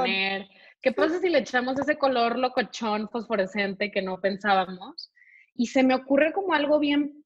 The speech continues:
Speaker 1: bien práctico que nos puede ayudar a abrir este espacio creativo, que es, ¿qué decisión diferente podría tomar? ¿No? Y todos podríamos tomar una decisión diferente. Ejemplo, si todos los veranos te vas de vacaciones a cierto lugar,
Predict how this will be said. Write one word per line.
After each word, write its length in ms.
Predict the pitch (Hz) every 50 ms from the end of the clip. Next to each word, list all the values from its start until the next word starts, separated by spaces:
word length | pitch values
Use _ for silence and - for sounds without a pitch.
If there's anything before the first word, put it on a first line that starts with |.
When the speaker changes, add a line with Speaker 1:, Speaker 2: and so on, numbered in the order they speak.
| _
Speaker 1:
bien 360 | - 208 214 269 254 254 262 262
práctico 600 | - 277 269 262 - - 262 214 - 240 247 277
que 100 | - 254
nos 180 | 214 196 - _
puede 140 | - 214 220
ayudar 320 | 247 247 262 240 220 220
a 60 | 233
abrir 400 | 226 226 226 240 233 233 240 247
este 340 | 247 - - - 214 - -
espacio 340 | 226 - - 226 208 220 220
creativo, 460 | 208 220 214 - - 226 220 214 226
que 140 | 208 226 220
es, 160 | 226 226 - _ _ _ _ _ _ _ _ _ _ -
¿qué 160 | 311 294 302
decisión 680 | 330 392 392 403 415 - - _ - 294 277 269 277
diferente 520 | 277 285 - 294 254 233 220 220 - -
podría 380 | 220 - 214 202 185 185 175 175
tomar? 280 | 175 175 160 143 - - - _ _ _ _ _ _ _ _ _ _
¿No? 300 | _ 185 175 170 208 311 - _ _ _ _ _ _ _ _ _ _ _
Y 200 | - 254 247 -
todos 300 | - 302 302 349 392 381 -
podríamos 360 | - 302 262 240 247 254 254
tomar 200 | - 240 226 226
una 120 | 233 226
decisión 240 | 214 208 196 214 196
diferente. 360 | 202 196 214 202 202 190 -
Ejemplo, 400 | 262 - 220 220 - 190 175 - -
si 200 | - 277 247 -
todos 560 | - 302 320 330 349 359 381 392 392 392 359
los 160 | 330 320 294 254
veranos 460 | 240 226 233 240 247 254 269 285 269
te 100 | - 254
vas 220 | 226 214 214 220
de 60 | 233 233
vacaciones 480 | 240 233 - 185 - 190 185 190 190
a 40 | 208
cierto 260 | 208 196 190 - 208
lugar, 400 | 220 214 208 190 175 185 240 -